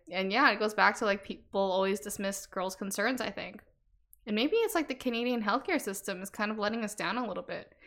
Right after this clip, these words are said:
And women's health just means so little to everyone else. I mean, guys very rarely go to the doctor. Hmm. Actually, no.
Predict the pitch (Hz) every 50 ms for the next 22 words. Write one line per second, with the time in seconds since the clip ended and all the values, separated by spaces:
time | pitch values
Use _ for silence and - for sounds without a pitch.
0 | - - _ - 214 208 208 196 202 247 294 311 285 - 208 254 247 247 247 -
1 | 214 202 - 208 208 214 208 - - - 196 208 208 202 214 220 214 214 202 190
2 | 196 190 175 165 185 175 139 - - - - - _ _ _ _ - 202 220 226
3 | 214 - 180 226 320 320 240 208 190 196 190 180 170 160 170 175 185 190 214 208
4 | 220 240 220 226 220 233 220 220 220 - 233 226 240 247 - - _ _ _ _
5 | - _ _ _ _ - - _ - _ _ _ _ _ _ _ _ _ _ _
6 | _ _ _ - 196 185 185 180 180 175 180 - _ _ - _ 269 302 311 -
7 | 403 330 240 214 190 175 196